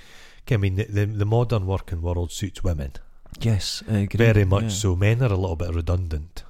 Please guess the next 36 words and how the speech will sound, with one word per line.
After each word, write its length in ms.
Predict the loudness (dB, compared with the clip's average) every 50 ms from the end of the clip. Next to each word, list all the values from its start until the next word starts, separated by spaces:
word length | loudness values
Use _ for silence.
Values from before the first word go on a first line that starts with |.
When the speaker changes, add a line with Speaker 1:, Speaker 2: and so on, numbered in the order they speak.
| -8 -6
Speaker 2:
Mm-hmm. 260 | -6 -4 -4 -4 -6 -6 -8 -12 -18 -20 -20 -20 -20 -20 -18 -10 -4
Speaker 1:
Eh, 240 | -2 0 0 0 0 -2
and 140 | -2 -2 -2
I 40 |
think, 320 | -2 -2 -2 -2 -2 -2 -4
I, 140 | -6 -6 -6 -8 -8
but, 160 | -6 -6 -6 -4 0
but 140 | 2 2 4
then 220 | 4 2 2 2
that, 220 | 2 2 2 0 -2 -4 -6 -6 -8 -10 -8 -6 -6
I 40 | -4
thought 260 | 0 0 2 2 2
that 120 | 2 0
would 160 | 0 0 -2
have 120 | -4 -2 -2
maybe 260 | -2 -2 0 0 0
led 320 | 0 0 0 0 -2 -2 -2
to 80 | -2 -2
a 20 |
lot 220 | 0 0 -2 -2 -2
more 220 | -2 -2 -2 -2
violence. 560 | -2 -2 -2 -2 -2 -2 -2 -4 -6 -6 -6 -4
Men 300 | 0 0 0 0 0 -4
feel 240 | -6 -6 -4 -4
like 220 | -2 -2 -4 -4 -4
they're 120 | -4 -2
out 120 | -2 -2 -4
of 140 | -6 -6 -4
place, 360 | -2 -2 -2 -2 -2 -2 -4
so 200 | -4 -6 -6 -6
they 120 | -4 -4
need 240 | -4 -4 -4 -4 _ -2
to, 120 | -2 -2
like, 220 | -2 -4 -6 -4
overcompensate. 720 | -2 0 0 0 0 -4 -4 -6 -6 -6 -6 -4 -2 0 2
Speaker 2:
No, 260 | 2 4 4 4 4